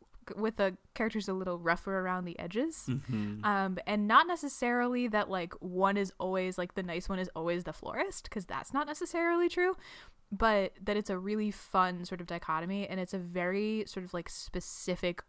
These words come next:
Speaker 1: archetype that you're playing with, which is kind of fun, um, because y-, there's just some, like, room for just, like, fun tropes to fall into it, and, like, who doesn't love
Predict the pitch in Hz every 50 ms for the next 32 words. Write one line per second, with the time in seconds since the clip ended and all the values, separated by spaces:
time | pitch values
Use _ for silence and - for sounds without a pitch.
0 | _ - 107 - - 214 214 - 285 294 302 - 294 - 294 302 294 - 320 302
1 | 302 311 302 320 320 330 320 - - 311 - 320 302 - - 302 294 302 294 -
2 | - 294 294 285 285 285 285 285 - - - - - - - - - 220 202 185
3 | 180 170 165 165 165 170 175 - _ _ _ _ - 214 208 - 208 185 180 175
4 | 170 170 170 - - - - _ _ _ _ - - - - - 185 190 190 185
5 | 180 180 180 180 180 - - - - 175 180 - - - 175 180 175 170 165 156
6 | 147 156 - - - - - _ - 185 180 180 175 175 170 170 165 165 165 165
7 | - - - 170 156 156 151 143 135 135 135 - - - - - 175 - - -
8 | _ _ _ _ _ - 190 - 180 - - - - - - - - - - -
9 | 165 151 147 147 143 143 - - - 101 - - - - - - 185 - - 143
10 | 139 135 139 143 147 - - - - - 71 - - - 92 92 80 98 - -
11 | - - - - - - _ _ _ _ _ _ _ _ _ _ _ _ _ -
12 | - 285 311 330 320 311 349 330 208 147 180 170 170 170 170 175 180 - - -
13 | -